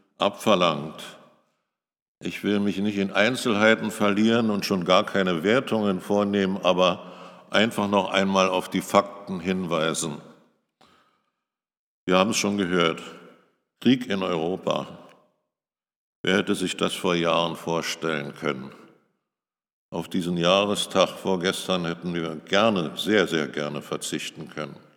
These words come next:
In seiner Folge eine neue Flüchtlingswelle,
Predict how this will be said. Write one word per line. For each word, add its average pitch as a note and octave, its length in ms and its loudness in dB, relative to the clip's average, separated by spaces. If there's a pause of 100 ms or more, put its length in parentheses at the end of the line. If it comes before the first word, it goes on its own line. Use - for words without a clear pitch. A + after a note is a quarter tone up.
(2250)
In F#2 140 0
seiner G#2 340 6
Folge A2+ 680 4 (840)
eine G2 320 2
neue G#2 580 2 (760)
Flüchtlingswelle, G#2 1300 2